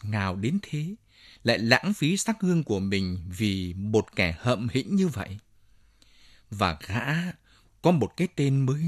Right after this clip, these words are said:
lố bịch làm sao? André Louis tự nhủ với mình như thế từ trên đài quan sát của anh. Trong lúc đó,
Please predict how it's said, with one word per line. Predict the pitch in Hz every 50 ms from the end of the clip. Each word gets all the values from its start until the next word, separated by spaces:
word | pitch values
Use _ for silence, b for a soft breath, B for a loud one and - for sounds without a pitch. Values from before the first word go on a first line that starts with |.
| 160 151
lố | 139 135 135 147 170 240 277 269
bịch | 139 120 - - 107
làm | 101 92 85 80 80
sao? | - - 143 147 151 156 156 151 143 135 - _ _ _ _ _ _ _ _ _ _ _ _ _ _ - _ _ _ _ _ _ _ - - _ _ _ _ _ _ _ _ _ _ _ _ _ - - - - - -
André | - 139 131 107 120 123 117
Louis | 117 113 120 113 117 120 117 110 107 - _ -
tự | 139 135 -
nhủ | 104 113 110 95
với | 87 87 131 175
mình | 160 117 92 87 87
như | 98 117 120
thế | - 110 123 123 143 175 220 - - - -
từ | - 110 101 95 95 90 -
trên | - 165 156 151 131
đài | 113 104 98 90 80
quan | - - 139 139
sát | 131 - 175 190 - - -
của | - 82
anh. | - - 120 127 127 123 - _ _ - b b b b b b b b b b b b b b b b b b b b _
Trong | - 180 170 156
lúc | 180 220 -
đó, | - - 131 143 156 196